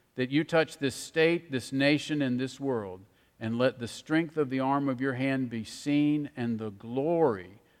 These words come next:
that surrounds you be revealed. Father, that many, many, many would come to you, Lord, and find salvation and find fullness of life.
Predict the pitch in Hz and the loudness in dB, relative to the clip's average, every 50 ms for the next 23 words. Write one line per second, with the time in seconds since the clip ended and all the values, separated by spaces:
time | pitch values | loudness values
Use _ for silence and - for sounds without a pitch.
0 | _ _ _ - 123 117 - - 139 135 131 131 131 127 127 120 110 98 98 104 | _ _ _ -6 -6 -6 -4 -2 -2 0 0 2 2 2 2 0 -2 -4 -6 -10
1 | 101 101 113 120 123 117 120 120 117 113 120 113 101 95 90 90 87 90 _ _ | -10 -6 -4 -4 -2 -2 -2 -4 -4 -4 -6 -8 -8 -8 -12 -16 -18 -20 _ _
2 | _ _ _ _ _ _ _ - 123 120 123 127 123 120 113 117 110 127 117 117 | _ _ _ _ _ _ _ 0 2 2 4 2 2 0 0 -2 0 2 4 4
3 | 139 156 165 160 156 151 156 147 139 143 147 147 147 147 147 143 135 139 139 131 | 6 6 6 6 6 6 4 4 4 4 4 4 4 4 4 4 4 4 4 2
4 | 131 127 123 117 120 113 - - 123 123 120 120 120 120 113 110 101 90 90 90 | 2 2 0 0 -2 -4 -4 -4 -2 -2 -2 -2 -2 -4 -8 -8 -8 -10 -12 -14
5 | 87 - _ _ _ _ _ _ _ _ - 110 113 113 113 113 110 - 117 104 | -18 -20 _ _ _ _ _ _ _ _ -4 0 2 4 4 2 2 -2 -6 -6
6 | 104 98 - - - - 139 135 139 135 131 131 127 117 - - 120 107 104 98 | -6 -8 -10 -10 -6 -2 2 4 4 4 4 2 0 -2 -4 -4 -4 -4 -4 -2
7 | 101 117 123 131 127 - 131 135 135 143 147 147 139 _ _ _ _ _ _ - | -2 0 0 0 -2 -4 -6 -6 -6 -8 -10 -12 -16 _ _ _ _ _ _ -8
8 | 110 110 101 - - 113 107 107 104 98 - - - 143 147 147 143 143 143 135 | -8 -8 -6 -2 0 0 0 0 -2 -6 -6 -2 2 4 4 4 4 2 0 -2
9 | - 147 135 117 110 95 85 87 90 87 _ _ | -4 -8 -8 -8 -6 -8 -8 -8 -10 -14 _ _